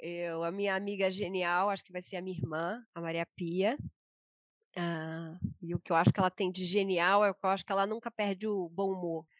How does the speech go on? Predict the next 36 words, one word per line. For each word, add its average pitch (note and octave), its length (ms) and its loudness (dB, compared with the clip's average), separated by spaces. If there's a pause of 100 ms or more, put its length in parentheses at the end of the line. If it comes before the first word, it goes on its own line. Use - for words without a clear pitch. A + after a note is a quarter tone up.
(300)
sabe? F#3 160 2
É - 20 6
uma F#3 100 4
pessoa G3+ 240 -2
que - 80 -6
ela G3 140 -2
tem, F#3+ 600 -4 (560)
ah, E3+ 300 -2
o G#3 100 2
que - 160 4
eu G3 80 6
não A3 200 6
tenho, G#3+ 520 4
que G3 320 -2
é F3 360 2
inteligência G3+ 840 -2
emocional, F#3 680 -2 (380)
né? F3+ 200 -2
Então, F#3+ 220 -6
é - 20 0
uma G#3+ 100 0
pessoa G#3+ 240 -6
que - 80 -20
consegue G3+ 360 -4
manter F#3 240 -2
a E3+ 60 -6
calma, F#3 640 4
que - 120 -10
consegue E3 800 -2 (920)
resolver F3 520 2
os F3+ 120 -2
problemas E3 520 0
sem D#3+ 240 -4
perder E3+ 260 -2
a E3 80 -6
cabeça E3 720 -2